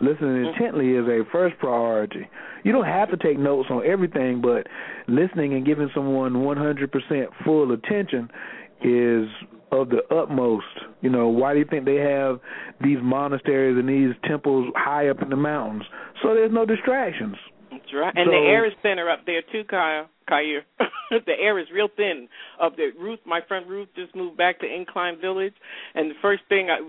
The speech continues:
Speaker 2: I, we talked about was how thin the air is. When we, when you hear people talking about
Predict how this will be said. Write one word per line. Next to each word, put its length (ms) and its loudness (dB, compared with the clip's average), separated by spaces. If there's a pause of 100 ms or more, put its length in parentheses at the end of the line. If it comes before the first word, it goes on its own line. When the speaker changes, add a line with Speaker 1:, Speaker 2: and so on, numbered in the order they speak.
(120)
Speaker 2:
I, 140 -2 (260)
we 120 -8
talked 340 -2
about 300 -2
was 120 -10
how 160 -4 (120)
thin 180 -6
the 180 -10
air 140 0
is. 100 -4 (220)
When 180 0
we, 240 -2
when 200 -2
you 80 -4
hear 180 -4
people 360 -4
talking 460 -2
about 360 -2